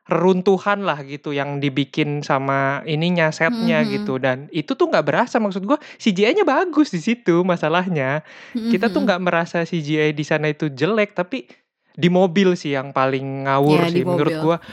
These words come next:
Speaker 1: Semua scene mobil yang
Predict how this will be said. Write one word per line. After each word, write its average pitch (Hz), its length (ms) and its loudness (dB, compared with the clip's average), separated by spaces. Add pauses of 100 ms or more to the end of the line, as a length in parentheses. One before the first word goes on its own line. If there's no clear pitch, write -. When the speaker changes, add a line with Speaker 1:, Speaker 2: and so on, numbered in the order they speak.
(140)
Speaker 1:
Semua 202 480 0 (320)
scene 202 480 -2
mobil 190 640 2 (320)
yang 180 480 -2